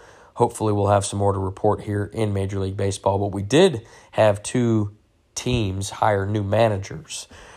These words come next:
which I'm not sure how you can do. I guess managers technically aren't players, so they don't have to be treated like <clears throat> the players do during a lockout. But the two teams to hire new managers were the New York Mets and the Oakland A's.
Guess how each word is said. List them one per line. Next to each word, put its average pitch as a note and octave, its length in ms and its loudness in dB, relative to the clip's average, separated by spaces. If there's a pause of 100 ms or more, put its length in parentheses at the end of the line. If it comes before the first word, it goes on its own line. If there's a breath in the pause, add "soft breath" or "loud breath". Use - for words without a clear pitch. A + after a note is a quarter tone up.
(120)
which G#2+ 180 -2
I'm G#2 80 2
not A#2+ 200 4
sure A2 220 -2
how G#2+ 140 2
you G2+ 160 -2
can G2 240 -10
do. G#2 440 0 (320 soft breath)
I G2+ 120 -4
guess G#2+ 240 -2
managers G#2 420 -2
technically G2+ 480 -2
aren't G2+ 280 -2
players, A2 420 2
so G#2 380 2 (340 loud breath)
they G2+ 80 0
don't G#2+ 140 0
have G#2 240 0
to G2 60 -4
be G2 380 -2 (360 soft breath)
treated A2 460 2
like G#2 340 0 (140)
<clears throat> - 160 -20
the - 560 -2
players A#2 380 4
do A2 160 0
during G#2 320 0
a F#2 60 -4
lockout. G#2 520 2
But G2 220 -4 (360 loud breath)
the - 100 -6
two D#3+ 180 0
teams C#3 360 -4
to G2 100 0
hire A2 220 4
new G#2+ 120 -2
managers G#2+ 540 0
were G2+ 80 -6
the F#2+ 100 -6
New A2 100 -2
York A2+ 280 0
Mets G#2+ 320 -2
and G2+ 100 -6
the F2+ 100 -8
Oakland G2 480 -2
A's. F#2+ 540 -8